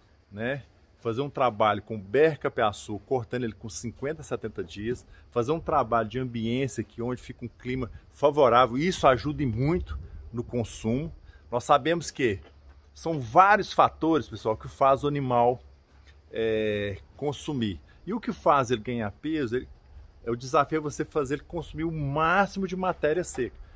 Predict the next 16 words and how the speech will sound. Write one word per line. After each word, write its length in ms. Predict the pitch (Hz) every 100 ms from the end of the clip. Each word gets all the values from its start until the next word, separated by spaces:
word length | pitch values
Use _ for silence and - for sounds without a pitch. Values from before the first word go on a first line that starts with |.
| -
Então, 120 | - 180
por 200 | 190 180
mais 320 | 214 233 214
que 120 | 208
um, 60 | 202
um, 640 | 180 147 156 151 151 151
um 40 |
capim, 380 | - 123 - 151
um 100 | 139
alimento, 340 | 131 123 131
talvez 300 | - 113 135
não 120 | 135 127
tenha 280 | 143 147 - _ - _
um 120 | 135 120
valor 400 | 135 127 156 151
nutritivo 800 | 170 151 139 - 165 160 101